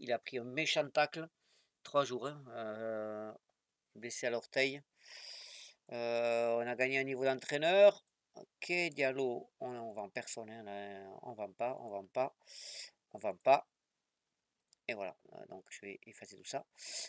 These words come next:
Voilà, je vais sauvegarder, euh, là-dessus. Euh,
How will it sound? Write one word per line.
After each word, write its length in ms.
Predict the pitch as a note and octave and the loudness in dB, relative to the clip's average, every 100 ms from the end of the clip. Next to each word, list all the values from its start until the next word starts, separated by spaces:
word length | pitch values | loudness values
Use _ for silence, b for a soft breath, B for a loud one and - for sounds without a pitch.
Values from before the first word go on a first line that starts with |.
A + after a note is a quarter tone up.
| - | 8
Voilà, 200 | D3+ C3+ | 8 8
je 140 | C#3 | 2
vais 100 | D#3 | 6
sauvegarder, 680 | - G3 F3+ F3 D#3+ E3 D#3 | 6 6 6 4 6 6 10
euh, 200 | C3 A#2 | 10 12
là-dessus. 840 | A#2 B2 B2+ - - C#3+ E3 G3+ - _ _ B B B B B B B - | 10 6 0 -2 -4 -2 0 -2 -4 _ _ B B B B B B B 2
Euh, 1300 | B2 A#2+ A#2 A#2 A#2 A#2 A2+ A2+ A2+ A2+ A2+ A2+ | 8 10 12 12 12 12 8 2 -4 -6 -8 -10